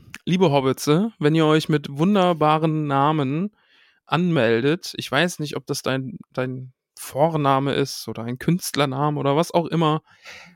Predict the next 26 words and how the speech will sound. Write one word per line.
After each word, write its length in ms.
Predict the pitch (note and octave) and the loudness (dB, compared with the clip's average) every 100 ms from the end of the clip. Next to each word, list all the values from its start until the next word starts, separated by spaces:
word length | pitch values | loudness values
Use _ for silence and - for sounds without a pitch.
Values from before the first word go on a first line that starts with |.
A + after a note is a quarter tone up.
| _ | _
wo 100 | D#3 | -2
es 100 | E3+ | 0
mir 140 | F3 D#3+ | 0 2
dann 120 | D#3 | 2
immer 160 | D3+ D3+ | 2 2
schwerfällt, 640 | - C#3+ C#3+ D#3+ - C#3 | 2 2 2 2 2 2
dem, 320 | C#3+ D3 C#3 | 2 0 -2
dem 340 | - C3+ C3 C3 - | -2 0 -2 -6 -6
Orakel 540 | C3+ B2+ C3 D3 C3+ C3+ | -4 0 0 2 2 2
oder 240 | A2+ A#2 | 2 -2
wo 60 | A#2 | -4
es 100 | - | -2
dem 120 | A2+ | -2
Orakel 400 | G2 F#2+ C#3 A#2 | -2 -2 -2 -4
schwerfällt, 540 | - A2 A#2 - A#2+ | -4 -2 -4 -4 -4
zu 120 | - B2 | -6 -6
sagen, 320 | A#2+ A#2 B2 | 0 0 0
„Mensch, 340 | C#3+ D3 - | -2 -2 -2
äh, 240 | C3 B2+ B2+ | 0 0 0
in 80 | |
welche 240 | B2+ C#3 D3 | 0 0 0
Richtung 240 | C#3+ D3+ | -2 -2
soll's 220 | C#3 D#3+ | 2 2
denn 120 | - C#3 | 2 -2
da 80 | |
gehen?“ 460 | C#3 C#3 F3 A#3 E3+ | -2 -2 -2 -2 -6